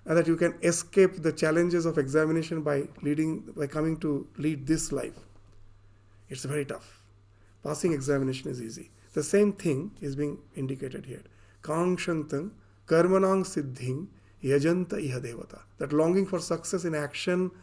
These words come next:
in this world, human being worship gods. Why they do it?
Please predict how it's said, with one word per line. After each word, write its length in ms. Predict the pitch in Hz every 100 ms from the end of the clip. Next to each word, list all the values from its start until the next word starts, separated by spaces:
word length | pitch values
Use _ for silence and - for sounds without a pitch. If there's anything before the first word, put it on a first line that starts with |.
| - -
in 220 | - 160 147
this 260 | 226 -
world, 360 | 156 143 139 160 - - - - -
human 380 | - 170 185 185
being 340 | 190 190 185 -
worship 480 | - 156 165 - 165
gods. 420 | 147 151 170 180 -
Why 240 | 139 160 185
they 100 | 190
do 120 | 202
it? 180 | 220